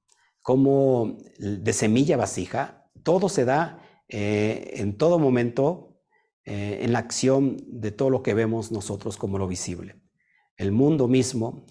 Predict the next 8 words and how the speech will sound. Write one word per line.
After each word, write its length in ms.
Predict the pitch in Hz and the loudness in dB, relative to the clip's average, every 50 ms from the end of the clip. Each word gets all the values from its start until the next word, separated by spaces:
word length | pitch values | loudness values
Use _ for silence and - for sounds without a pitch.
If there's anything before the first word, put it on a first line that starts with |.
| - | -20
la, 460 | - - 95 85 85 92 101 - - - - | -16 -12 -12 -10 -10 -10 -12 -16 -18 -20 -20
la 140 | - - - | -20 -16 -6
tierra, 540 | - 117 131 131 117 117 104 104 104 104 - - - - - - _ _ - | -2 0 0 0 0 -2 -4 -4 -6 -8 -12 -16 -20 -20 -20 -20 _ _ -4
eh, 200 | - 101 98 95 | 0 2 2 2
la 140 | 98 98 | 2 0
noche, 720 | 92 95 117 135 123 - - - 98 98 107 123 - - - _ _ _ _ _ _ | 0 2 2 0 0 -2 -4 -4 -4 -4 -6 -8 -14 -20 -20 _ _ _ _ _ _
el 160 | - - 90 | -8 -6 -4
día, 460 | 87 131 139 135 120 107 107 104 107 | 0 2 2 4 4 2 0 -2 -6